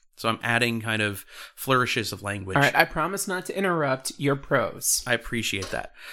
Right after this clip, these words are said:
Speaker 1: The best thing to understand, though, is when you get, you know, you get to the parking lot, it's a parking lot, there's a big building.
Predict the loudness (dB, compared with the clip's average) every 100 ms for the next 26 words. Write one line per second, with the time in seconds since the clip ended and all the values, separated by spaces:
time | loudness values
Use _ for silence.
0 | -16 -18 -20 -20 -8 -2 2 4 4 4
1 | -2 -2 -2 -2 -2 -2 0 0 0 0
2 | 0 0 0 2 0 -6 _ -6 0 2
3 | 2 0 4 4 2 2 0 0 -8 -4
4 | 0 0 -2 -4 2 2 2 -2 -2 -2
5 | -2 -2 0 0 -2 -4 -2 0 0 -2
6 | 0 0 -2 -2 -2 -2 -4 0 2 4
7 | 4 2 0